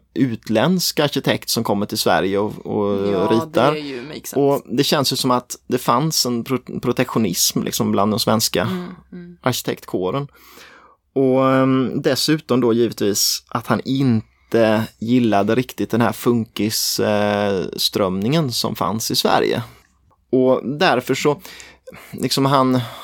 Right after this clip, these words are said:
Speaker 1: han försvinner väl iväg lite.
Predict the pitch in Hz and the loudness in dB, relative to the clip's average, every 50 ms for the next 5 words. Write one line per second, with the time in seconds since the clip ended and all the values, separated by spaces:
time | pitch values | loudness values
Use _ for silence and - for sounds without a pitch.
0 | - - - _ - _ _ _ _ _ _ _ _ - - 143 139 131 - - | -20 -20 -20 _ -20 _ _ _ _ _ _ _ _ -16 -2 0 0 0 0 -2
1 | - 139 135 135 135 143 151 170 175 165 135 107 120 151 175 185 190 196 185 - | 0 0 0 0 2 4 2 4 4 4 2 4 4 2 2 2 2 0 0 2
2 | - 131 131 131 120 | 2 2 4 4 2